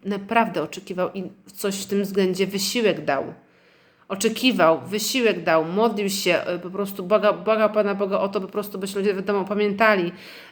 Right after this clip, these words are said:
Tak samo na niego oczekuje i czeka i, i to jest naprawdę, e, ważna sprawa. Nie dostanie korony ten, kto w ogóle nawet na, na, na, jakby tego nie oczekuje, tego nie potrzebuje.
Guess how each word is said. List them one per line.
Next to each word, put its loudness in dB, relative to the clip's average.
Tak 0
samo 0
na 2
niego 2
oczekuje 2
i -4
czeka 2
i, -4
i -10
to -4
jest -4
naprawdę, 4
e, 2
ważna -4
sprawa. -6
Nie -2
dostanie 4
korony 2
ten, 2
kto -4
w -4
ogóle 2
nawet 0
na, 2
na, 0
na, -4
jakby -2
tego 0
nie 2
oczekuje, -6
tego 0
nie -2
potrzebuje. -2